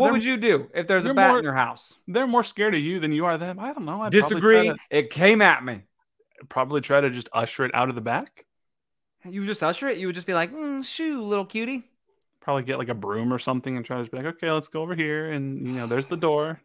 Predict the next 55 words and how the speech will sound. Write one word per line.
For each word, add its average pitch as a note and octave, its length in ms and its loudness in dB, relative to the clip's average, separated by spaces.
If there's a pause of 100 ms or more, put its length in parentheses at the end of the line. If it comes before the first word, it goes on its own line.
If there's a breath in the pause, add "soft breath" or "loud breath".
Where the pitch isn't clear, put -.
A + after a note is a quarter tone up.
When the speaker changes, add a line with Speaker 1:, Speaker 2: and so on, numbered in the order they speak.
(240)
Speaker 1:
Have B2+ 160 -6
a C3+ 40 -4
good D3+ 100 -4
Speaker 2:
You E3+ 60 -2
are D#3 100 2
Speaker 1:
life." D3 100 -2
Speaker 2:
so A#2 520 -2 (180)
cool. A2 420 -8 (460)
You C3 120 -8
are B2 60 -8
so C3+ 240 2
calm B2 300 0
and B2 100 -4
collected, A#2 380 -4
man. A2 240 -4
Speaker 1:
<laughs> - 0 -
Speaker 2:
I, C3+ 300 2 (280 loud breath)
I C#3+ 180 4
have D3 100 2
never, D3+ 500 2 (220 soft breath)
I've D#3 200 2
never E3+ 220 -4
shown D3 560 -2
so D3+ 320 0
quickly B2 580 -4 (580)
that A#2+ 100 -10
I A#2+ 80 -4
could G#2+ 160 -10
not A2+ 220 -6
protect A2 400 -8 (120)
anyone. G#2+ 460 -10 (320 soft breath)
Speaker 1:
Well, C3+ 160 2
I B2+ 180 4
won't C3+ 260 2
tell C#3 200 8
you C3 160 4
Speaker 2:
<laughs> A#2+ 80 0
Speaker 1:
then A#2+ 200 0
that B2 160 -2
when A#2+ 140 2
my A#2 140 0
cousin A#2+ 500 -2
was A2+ 200 -4
very A2+ 260 -2
small, A2+ 320 -4
a A2 40 -2
bat A2+ 260 -4
got A#2 180 -4
in A#2 140 -4
their A2+ 120 -8
house A#2 300 -6
and G#2+ 120 -8
bit A2 180 -8
him, B2 340 -10
so. - 320 -10